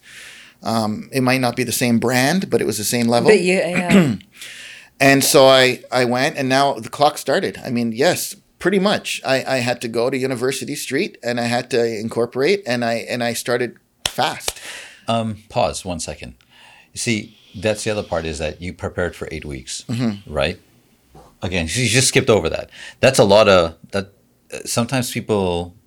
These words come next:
Speaker 3: when, when you can, you can take eight months, first of all, to think about
Speaker 1: Mm-hmm.
Speaker 3: it. But how intensely were you working in those eight weeks?
Speaker 1: Mm-hmm.
Speaker 3: Was it just really just like, um, in the eight weeks that you were leading up to, to prepare, to do your research, to know that the,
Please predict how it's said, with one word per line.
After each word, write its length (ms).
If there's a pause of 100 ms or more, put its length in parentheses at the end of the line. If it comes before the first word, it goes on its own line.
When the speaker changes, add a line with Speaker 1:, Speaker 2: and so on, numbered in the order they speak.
Speaker 3:
when, 260
when 240
you 100
can, 180
you 100
can 120
take 400
eight 180
months, 340
first 300
of 80
all, 140
to 100
think 240
about 200
Speaker 1:
Mm-hmm. 80
Speaker 3:
it. 80 (260)
But 100
how 220
intensely 560
were 120
you 140
working 320
in 80
those 180
eight 160
weeks? 380 (340)
Speaker 1:
Mm-hmm. 100
Speaker 3:
Was 180
it 100
just 320
really 560
just 260
like, 280
um, 340 (400)
in 140
the 160
eight 160
weeks 280
that 100
you 80
were 100
leading 260
up 160
to, 200 (100)
to 80
prepare, 400
to 160
do 100
your 160
research, 440
to 120
know 200
that 160
the, 120